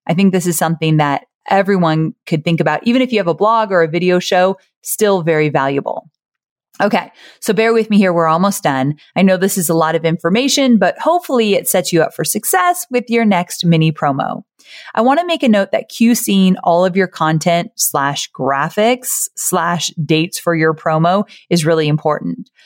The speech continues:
So if you have someone who can support you with Q Cing everything for the promo, from emails to posts to graphics, even if it's a spouse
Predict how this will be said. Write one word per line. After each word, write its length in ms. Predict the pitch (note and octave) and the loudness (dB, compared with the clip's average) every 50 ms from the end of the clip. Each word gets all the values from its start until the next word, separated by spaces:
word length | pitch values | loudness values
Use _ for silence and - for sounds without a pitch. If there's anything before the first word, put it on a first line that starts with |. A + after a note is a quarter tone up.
| _ _ | _ _
So 140 | - - G3+ | -2 -2 -2
if 100 | G3+ G#3 | 2 2
you 100 | G#3+ G#3 | 2 2
have 240 | G3+ G#3 G#3+ A3 | 2 0 0 -2
someone 380 | G#3 - A3 G3+ F#3+ F#3 F3+ F3+ | -2 -2 -2 0 0 2 2 2
who 140 | F#3 E3+ E3 | 0 0 0
can 160 | - E3 E3 | 0 -2 -2
support 400 | - E3 D3+ - F#3 F3+ - - | -2 -4 -4 -2 -2 -2 -2 0
you 120 | - E3+ | -2 0
with 220 | D#3 D3+ D3 - _ | 0 0 -2 -4 _
Q 300 | - - - G#3+ G3 F#3 | -18 -4 0 2 2 2
Cing 520 | - - - F3 E3 E3 F3 F3+ F#3+ - | 2 0 -2 0 0 2 4 2 2 2
everything 380 | - F#3+ F3 G3 F#3 - F#3+ F#3 | 0 0 0 0 0 2 2 0
for 160 | - - F3+ | 2 0 -2
the 100 | E3+ E3 | -2 -2
promo, 540 | - - F3+ E3+ F3 F3+ F#3+ G3 G3+ G3 - - - - _ _ | -2 -2 -2 0 2 2 2 2 0 -2 -6 -12 -20 -20 _ _
from 200 | A#3+ A#3 A3+ A#3 | 0 0 0 2
emails 560 | C4+ C#4 C4 B3 B3+ A#3+ A#3+ A#3 A#3 A#3 A#3 - | 2 4 4 4 4 4 2 2 2 0 0 -2
to 60 | - A3+ | -6 -6
posts 400 | - - A3 G3+ G3+ G#3 - - | -4 0 0 0 2 0 -2 -2
to 120 | - G3+ | -4 -4
graphics, 800 | F#3+ - F3+ E3 D#3+ E3 - - E3 E3 E3+ - - - - - _ _ _ _ - | -2 0 -2 0 -2 -2 0 0 2 2 0 -2 -6 -8 -8 -10 _ _ _ _ -4
even 240 | A#3+ B3 B3+ C4+ C4+ | -2 0 2 2 0
if 100 | - - | 0 -2
it's 140 | G3 - | -2 -2
a 60 | D#3+ D3 | -2 -2
spouse 600 | - - - - - G#3+ G#3+ G#3+ G#3+ G#3+ G3+ - | -2 -4 -4 -2 -2 0 2 2 0 0 -2 -6